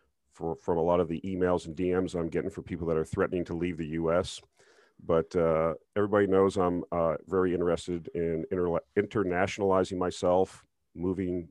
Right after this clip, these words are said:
things around, making the world my oyster. One of the things I haven't done is get involved in international real estate. And today's guest, uh, Ladislas Maurice, is, uh,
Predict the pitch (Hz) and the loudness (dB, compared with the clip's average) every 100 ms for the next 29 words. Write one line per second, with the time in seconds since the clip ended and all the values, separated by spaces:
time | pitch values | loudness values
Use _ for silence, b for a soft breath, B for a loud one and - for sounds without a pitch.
0 | _ 92 90 85 85 90 90 - 87 87 | _ -2 -2 -2 0 0 0 -2 -6 -4
1 | 95 85 - - 80 98 92 87 80 85 | -4 -4 -6 -14 -6 0 2 2 -2 0
2 | 85 - 98 87 b b b 95 107 101 | -2 -2 -4 -4 b b b 4 4 4
3 | - 101 90 85 101 110 - 92 90 87 | 4 2 2 4 6 6 2 2 2 0
4 | 85 - - _ _ - 98 92 90 90 | -2 -10 -20 _ _ -4 -4 2 4 4
5 | 87 - 90 87 82 - 82 90 82 80 | 2 0 0 2 0 -2 0 0 0 -4
6 | 71 - 85 92 98 - 92 95 - - | -6 -4 0 0 0 2 2 2 -2 -16
7 | _ _ _ - 73 85 92 - 90 87 | _ _ _ -6 0 2 0 0 2 2
8 | - - _ - 80 82 92 107 - - | 2 -8 _ -4 0 2 0 -2 -10 -16
9 | _ _ _ - 90 87 - - - 82 | _ _ _ -2 0 0 -4 -14 -2 2
10 | 80 78 | 2 2